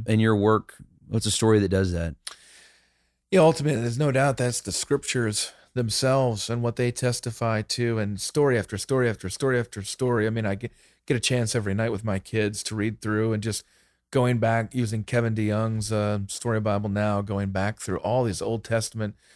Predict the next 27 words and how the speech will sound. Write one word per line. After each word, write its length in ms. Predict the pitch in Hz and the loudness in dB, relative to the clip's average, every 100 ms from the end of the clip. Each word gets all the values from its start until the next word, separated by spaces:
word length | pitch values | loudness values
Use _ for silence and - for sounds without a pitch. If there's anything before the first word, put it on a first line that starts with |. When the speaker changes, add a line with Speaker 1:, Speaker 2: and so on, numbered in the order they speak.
| _ _ | _ _
Speaker 2:
stories, 640 | - - - 123 104 101 92 | -8 -2 2 2 2 0 -2
obviously 520 | 92 95 - 113 104 | -2 -2 -4 -2 -2
the, 320 | 101 95 104 _ _ _ | -2 -2 -4 _ _ _
the 80 | 107 | -6
Daniels 680 | 110 110 101 98 92 104 104 | -2 0 0 -2 -2 -4 -6
and 80 | |
the 60 | 98 | -4
Nehemiahs 880 | 95 98 92 95 92 90 85 80 85 | -2 -2 0 -2 -2 -2 -4 -6 -8
and 180 | 73 67 | -10 -8
everybody 420 | 92 98 95 87 | -6 -4 -4 -2
else 300 | 87 90 82 - | -2 -2 -4 -8
from 220 | 85 80 | -8 -6
there. 280 | 92 90 85 | -4 -4 -4
But 280 | 110 98 - _ - - _ _ | -2 -2 -4 _ -20 -20 _ _
I 60 | 185 | -2
just 160 | 196 - | -2 2
derive 320 | 139 131 110 | 2 2 2
so 300 | - - 143 | -2 2 2
much 240 | 127 - | 2 -2
hope 500 | - - 120 117 - - _ | -6 -2 0 0 -4 -20 _
from 640 | - 123 117 117 110 107 - _ _ | -8 -2 0 0 -2 -4 -8 _ _
history. 720 | - 127 - - 78 60 52 _ _ _ _ _ _ - | -4 -2 -2 -6 -10 -10 -16 _ _ _ _ _ _ -4
Um, 560 | 110 95 92 90 87 - - | 0 0 0 -4 -8 -10 -6
a-, 180 | - | -4
and 120 | 135 127 | 0 0
I 80 | |
think 420 | 120 - 151 131 | 0 0 0 -2